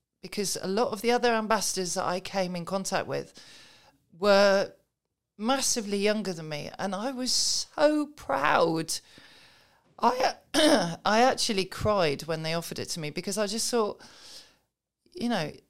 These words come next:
they're, they're seeing my value still, uh, at this age. And I mean, you know, oh, God,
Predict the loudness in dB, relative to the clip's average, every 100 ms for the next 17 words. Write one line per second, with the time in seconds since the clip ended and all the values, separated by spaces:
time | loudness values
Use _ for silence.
0 | -20 -12 0 2 2 -2 _ _ 2 2
1 | 2 2 2 4 2 0 -8 -16 _ _
2 | _ _ -8 -4 -2 0 0 0 -2 -2
3 | -4 -4 -6 -10 -16 -12 -8 -6 -6 -6
4 | -6 -6 -8 -8 -4 -4 -6 -8 -10 -8
5 | -6 -6 -6 -8 -10 -18 -20 -18 -18